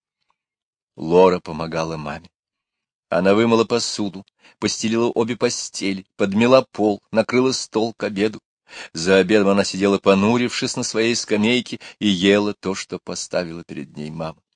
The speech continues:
После обеда вытерла посуду и распорола простыню, которая проносилась в середине. Мама переставила куски миткаля и сколола их булавками,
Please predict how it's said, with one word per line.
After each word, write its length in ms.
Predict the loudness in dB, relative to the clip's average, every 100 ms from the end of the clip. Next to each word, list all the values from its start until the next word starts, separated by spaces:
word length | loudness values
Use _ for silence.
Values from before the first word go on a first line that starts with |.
| _ _ _ _ -4
После 440 | -2 -2 -6 -10
обеда 320 | -8 -10 -12 _ _ _
вытерла 520 | -2 0 0 -4 -8
посуду 560 | -6 -8 -6 -8 -8 -12 _ _
и 100 | -2
распорола 500 | 0 0 2 4 4
простыню, 800 | 4 0 0 -4 -4 -2 0 -2
которая 440 | -4 -10 -6 -6
проносилась 840 | -6 -8 -8 -8 -8 -8 -8 -10 -10
в 60 |
середине. 680 | -10 -12 -12 -16 -16 -18 -18 _ _ _ _ _ _
Мама 500 | 2 4 6 4 -2
переставила 680 | -8 -10 -8 2 4 4 0
куски 440 | -6 -12 -6 -4
миткаля 680 | -2 -4 -8 -4 2 4 2 _ _ _ -10
и 80 |
сколола 420 | -8 -4 -2 0 0
их 180 | -4
булавками, 720 | -6 -6 -4 -4 -6 -10 -10